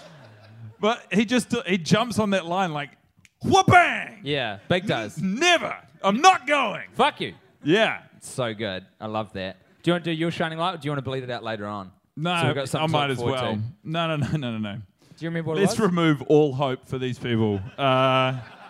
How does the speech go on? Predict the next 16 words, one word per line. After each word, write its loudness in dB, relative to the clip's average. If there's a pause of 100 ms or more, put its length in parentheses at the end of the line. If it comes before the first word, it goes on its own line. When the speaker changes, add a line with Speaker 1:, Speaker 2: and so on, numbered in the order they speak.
(1900)
Speaker 1:
it's -8
okay. -2
There's -4
a -2
particular -6
one. -6 (480)
Um, 0 (560)
so 2
the -4
Irish -2
nanny, -6
who -4
we -2
have -2
discussed -8
previously, -4